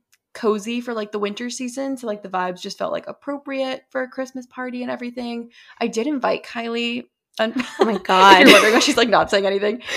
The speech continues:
Speaker 1: but she already had plans, which is fine. Um, 'cause
Speaker 2: Yeah.
Speaker 1: this was, they were planned, like, way more in advance than my party was. We decided, like, two weeks before to do it.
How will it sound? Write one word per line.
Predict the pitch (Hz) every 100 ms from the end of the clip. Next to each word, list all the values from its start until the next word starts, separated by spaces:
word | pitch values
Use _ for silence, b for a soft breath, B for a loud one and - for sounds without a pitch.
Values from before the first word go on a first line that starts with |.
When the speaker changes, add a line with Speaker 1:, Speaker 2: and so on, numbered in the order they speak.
| B
Speaker 1:
but | 247
she | 311 302
already | 226
had | 247
plans, | 359 294 202
which | 202
is | 233
fine. | - 190 196 -
Um, | 226 196 190 190
'cause | 220
Speaker 2:
Yeah. | 302 208
Speaker 1:
this | 202 208
was, | 214 196 -
they | 214
were | 196
planned, | 202 185 -
like, | - - 196
way | 202 196
more | 196 202
in | 202
advance | 190 196 -
than | 87 78 - _ _ _ _
my | 202 180
party | - -
was. | 165 208 214 -
We | 208
decided, | 190 196 175 -
like, | -
two | -
weeks | - -
before | 190 -
to | 185
do | 170
it. | 190